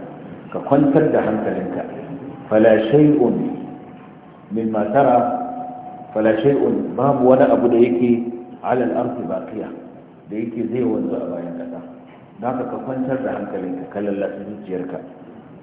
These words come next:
"Wala wazarun mimma qada Allahu baqiya,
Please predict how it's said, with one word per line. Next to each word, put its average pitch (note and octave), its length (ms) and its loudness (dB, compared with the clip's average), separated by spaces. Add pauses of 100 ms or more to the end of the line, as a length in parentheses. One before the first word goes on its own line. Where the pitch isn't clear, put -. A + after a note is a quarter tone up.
(160)
"Wala F#2+ 240 -4
wazarun G#2+ 480 -4
mimma F#2+ 320 -8
qada F#2 200 -8
Allahu F2+ 360 -6
baqiya, F2+ 400 -6